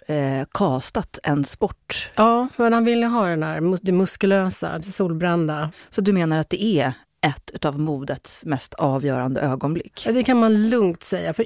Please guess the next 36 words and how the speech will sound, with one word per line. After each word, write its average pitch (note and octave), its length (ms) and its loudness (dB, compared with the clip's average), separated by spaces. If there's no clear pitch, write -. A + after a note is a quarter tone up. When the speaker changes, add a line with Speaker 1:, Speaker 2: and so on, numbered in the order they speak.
Speaker 2:
ingen A3+ 760 2
respekterad E3 800 -2
modeskapare E3+ 1000 0
sålde G3+ 420 2
ju G#3+ 120 4
till E3 180 -4
en D#3 80 0
början D#3 340 -2
kalsonger, F3 720 0
och F#3+ 120 0
i - 20 -4
synnerhet G3+ 960 2
inte D3 160 -2
på D3 60 -4
det D3 60 0
här C#3+ 120 -4
sättet - 540 -4
in F3 300 2
your D#3 320 0
face. D#3+ 600 -4
Det E3 80 -2
var D#3+ 120 0
ju D#3+ 80 -2
liksom D#3+ 280 -8
underkläder, E3 760 0
så D#3+ 100 -4
det E3+ 60 -2
var E3+ 140 -2
ju E3 140 -4
B, E3 420 0
tycker E3 200 -2
många. D#3+ 320 -4
Och G#3+ 120 -4
ingen G#3+ 600 4
skulle D#3+ 240 -4
ha D3+ 100 -2